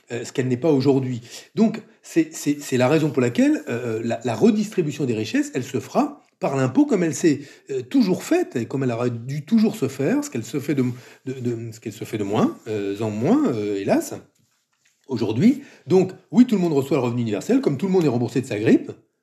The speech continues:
mais tout le monde ne va pas payer la même chose, voilà, pour que le système fonctionne.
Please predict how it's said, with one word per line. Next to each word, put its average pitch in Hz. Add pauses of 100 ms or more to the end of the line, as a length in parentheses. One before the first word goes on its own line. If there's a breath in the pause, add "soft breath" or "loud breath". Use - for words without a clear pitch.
(200)
mais 120
tout -
le 117
monde 156
ne 151
va 107
pas 117
payer 123
la 123
même 120
chose, 104 (120)
voilà, 98
pour 113
que 131
le 113
système 131
fonctionne. 113